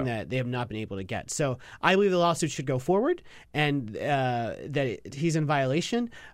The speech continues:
Speaker 2: but it would be great to at least get to that part where we got to see the tax returns.
Speaker 1: Have they established standing, or have they been given standing?
Speaker 2: That's what they're waiting. No, I think that's what they're waiting to see if they get the standing.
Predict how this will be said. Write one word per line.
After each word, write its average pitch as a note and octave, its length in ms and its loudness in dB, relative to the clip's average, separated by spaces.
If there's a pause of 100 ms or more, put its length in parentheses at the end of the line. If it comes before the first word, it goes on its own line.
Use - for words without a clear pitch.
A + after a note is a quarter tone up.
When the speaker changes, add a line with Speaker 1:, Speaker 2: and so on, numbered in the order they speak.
(140)
Speaker 2:
but F3 340 4
it D#3+ 220 2
would D#3 180 2
be D3+ 80 4
great G3 300 2
to F3 100 0
at D3 60 2
least E3 300 0
get B2+ 180 -2
to C#3 100 -6
that C#3 240 0
part A2+ 260 -4
where B2+ 140 -2
we B2+ 120 -2
got A2 180 -4
to G#2 60 -10
see A#2 100 -8
the G2 60 -4
tax - 260 -10
returns. - 160 -8
Speaker 1:
Have D#3 200 4
they C3 140 6
established B2 920 2
standing, E2+ 720 0 (260)
or G2+ 80 -4
have G2+ 160 4
they G2+ 80 4
been F#2+ 220 0
given F#2 320 2
standing? F#2 440 0
Speaker 2:
That's A3 280 4
what C4+ 120 0
they're F#3+ 140 4
waiting. D3+ 420 0
No, D3+ 300 0
I B2 140 0
think F#3+ 160 0
that's F3+ 180 2
what E3+ 100 0
they're D#3+ 80 4
waiting C#3+ 260 2
to B2 80 -4
see B2+ 200 -2
if A#2 80 -6
they A#2 140 -6
get A#2+ 180 -6
the A#2 80 -8
standing. C#2+ 580 -10